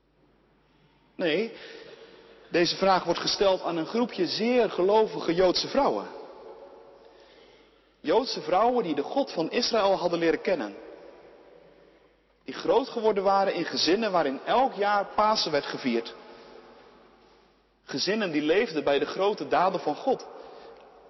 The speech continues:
en bij de woorden van de profeten. Gezinnen die de komst van de Messias verwachten. En die verwachting,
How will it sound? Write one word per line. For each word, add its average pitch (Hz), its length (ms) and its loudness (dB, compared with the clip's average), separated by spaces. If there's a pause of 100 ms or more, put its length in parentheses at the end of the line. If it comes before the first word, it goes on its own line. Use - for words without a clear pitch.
(220)
en 135 80 -14
bij 143 120 0
de 135 100 2
woorden 175 300 2
van 160 100 -2
de 143 80 -2
profeten. 143 580 -4 (2000)
Gezinnen 160 440 0
die 151 100 0
de 139 80 0
komst 202 340 -2
van 165 120 -2
de 147 60 -4
Messias 143 500 -2
verwachten. - 500 -4 (2750)
En 113 120 -10
die 233 140 0
verwachting, 135 600 0